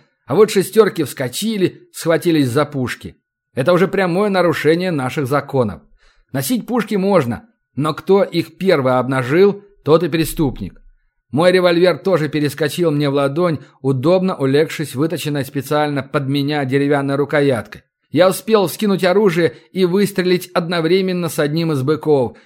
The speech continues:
который тоже очень быстро прицелился в девчонку. Он промахнулся, та как-то защитилась, пуля ударила в косяк над дверью, а вот моя тяжёлая пуля из сорок четвёртого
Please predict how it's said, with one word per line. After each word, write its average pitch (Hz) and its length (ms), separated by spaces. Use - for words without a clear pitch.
который 156 320
тоже 156 500
очень 180 400
быстро 151 400
прицелился 151 640
в 135 60
девчонку. 131 600
Он 170 200
промахнулся, 190 760
та 143 180
как-то 147 340
защитилась, 143 800
пуля 202 240
ударила 165 480
в - 80
косяк 160 420
над 147 220
дверью, 139 540
а 127 120
вот 127 160
моя 143 420
тяжёлая 170 560
пуля 165 380
из 143 280
сорок 156 280
четвёртого 143 760